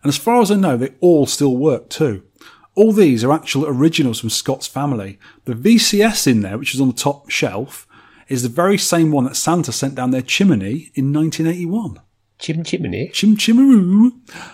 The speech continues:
Speaker 1: Scott has a Coleco Donkey Kong tabletop in there with a Raspberry Pi inside playing an actual arcade game, which is quite cool.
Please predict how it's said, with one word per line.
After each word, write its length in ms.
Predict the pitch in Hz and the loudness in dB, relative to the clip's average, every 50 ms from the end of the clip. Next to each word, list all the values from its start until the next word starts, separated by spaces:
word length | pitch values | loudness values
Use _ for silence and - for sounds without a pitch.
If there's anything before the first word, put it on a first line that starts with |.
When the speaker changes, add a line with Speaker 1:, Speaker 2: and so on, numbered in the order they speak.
| _ | _
Speaker 1:
Scott 380 | - - - - 202 208 208 175 | -8 -6 0 4 4 4 4 2
has 140 | 160 143 - | 0 0 2
a 160 | 165 165 - | 0 0 0
Coleco 720 | - - 151 170 202 196 202 - 127 117 120 131 139 - | -2 0 0 2 2 0 0 0 0 0 0 -2 -4 -2
Donkey 260 | - 156 160 151 - | 0 0 0 0 -4
Kong 220 | 139 - 139 135 127 | -6 -4 -2 -2 -2
tabletop 520 | - - 165 190 175 151 - - 113 - | 0 0 2 2 0 -2 -4 -6 -8 -6
in 140 | 117 107 101 | -6 -8 -8
there 120 | 98 101 | -8 -4
with 80 | 107 120 | -2 0
a 40 | 127 | 0
Raspberry 360 | 120 131 143 143 143 151 151 | 0 0 -2 -2 -2 -4 -6
Pi 240 | 139 - 147 180 226 | -4 -2 0 2 2
inside 400 | 226 165 - - 113 104 104 - | 2 2 0 -2 -6 -6 -8 -6
playing 200 | - 131 135 135 | -4 -4 -4 -4
an 60 | 143 - | -4 -6
actual 480 | 147 151 147 - - - - 143 143 156 | -6 -8 -8 -8 -8 -6 -4 -4 -4 -6
arcade 400 | 139 131 127 - - 165 175 156 | -8 -8 -8 -6 -4 -4 -4 -2
game, 80 | 131 113 | -4 -6
which 100 | 113 - | -8 -8
is 80 | - | -12
quite 240 | - - - 107 - | -12 -10 -10 -10 -10
cool. 340 | - - 107 104 123 147 - | -10 -10 -10 -10 -10 -12 -14